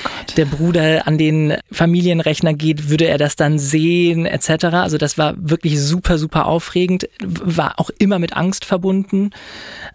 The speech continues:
Speaker 2: In den U S A war es dann tatsächlich befreiend.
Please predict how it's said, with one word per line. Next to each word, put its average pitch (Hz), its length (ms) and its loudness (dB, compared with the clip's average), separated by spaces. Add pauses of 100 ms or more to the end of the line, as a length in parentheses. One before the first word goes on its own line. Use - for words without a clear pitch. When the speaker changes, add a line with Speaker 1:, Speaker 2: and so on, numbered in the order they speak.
(100)
Speaker 2:
In 180 140 2
den 180 160 0
U 175 160 0
S - 200 -4
A 220 300 0
war 247 80 2
es 226 80 -4
dann 196 160 0
tatsächlich - 500 -4
befreiend. - 640 -6